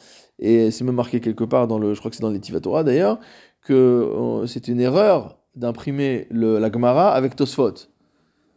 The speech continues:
Il dit, fallait imprimer la Gemara avec, dans une marge d'intérieur Rashi, comme on a aujourd'hui, pour le pshat de la Gemara,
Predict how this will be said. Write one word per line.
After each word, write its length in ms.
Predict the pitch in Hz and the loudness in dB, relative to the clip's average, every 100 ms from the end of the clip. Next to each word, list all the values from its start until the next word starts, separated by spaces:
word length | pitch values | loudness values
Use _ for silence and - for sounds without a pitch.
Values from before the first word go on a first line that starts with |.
| _ _ | _ _
Il 80 | - | -6
dit, 140 | 135 202 | -2 4
fallait 200 | 170 143 | 4 4
imprimer 680 | 143 - 160 151 135 85 - _ - | 2 -2 2 2 2 -4 -12 _ -6
la 140 | 113 | -4
Gemara 640 | 120 127 127 151 254 - - - _ - | 0 2 4 4 2 -2 -12 -20 _ -6
avec, 480 | 127 127 117 - _ _ - | 0 0 0 -6 _ _ -4
dans 160 | 131 160 | 2 2
une 260 | 156 156 143 | 2 0 2
marge 340 | 143 139 123 | 4 2 2
d'intérieur 560 | 127 135 123 123 120 104 | -2 0 2 2 2 0
Rashi, 320 | 110 - 277 | -4 -2 -2
comme 140 | 156 | 0
on 100 | 139 | 0
a 40 | 123 | 0
aujourd'hui, 380 | 110 113 202 | 0 -2 0
pour 140 | 294 127 | 0 0
le 80 | 113 | 0
pshat 180 | 156 | 0
de 40 | 123 | 2
la 80 | 113 | 0
Gemara, 380 | 107 101 226 | 0 0 0